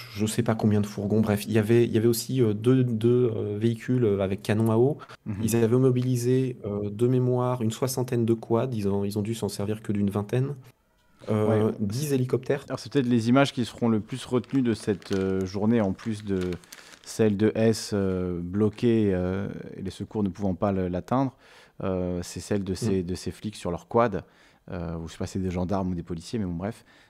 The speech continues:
Speaker 2: euh, avec le, les L B D, euh, ça faisait très, euh, Mad Max Fury Road, euh,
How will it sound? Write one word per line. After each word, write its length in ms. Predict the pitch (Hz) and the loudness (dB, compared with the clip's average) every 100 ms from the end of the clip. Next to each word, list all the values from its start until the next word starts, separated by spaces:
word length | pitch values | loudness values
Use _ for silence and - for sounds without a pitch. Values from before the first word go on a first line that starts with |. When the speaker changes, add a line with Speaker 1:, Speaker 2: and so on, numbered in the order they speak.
| - | -14
Speaker 2:
euh, 360 | 95 90 87 82 | -10 -8 -8 -8
avec 300 | 82 90 - | -6 -8 -10
le, 220 | - 85 | -8 -6
les 120 | 82 | -4
L 120 | 85 82 | -4 -4
B 100 | 90 | -4
D, 360 | 80 104 113 | -2 0 0
euh, 100 | 85 | -2
ça 220 | 82 - | -6 -10
faisait 180 | 82 90 | -10 -8
très, 460 | 82 - 104 113 110 | -10 -10 -4 0 0
euh, 120 | 90 | 0
Mad 260 | 92 110 107 | 2 2 4
Max 360 | 120 117 - | 2 2 -4
Fury 340 | - 123 113 117 | -6 -2 0 2
Road, 400 | 107 131 123 104 | 4 4 4 4
euh, 240 | 101 95 | 4 2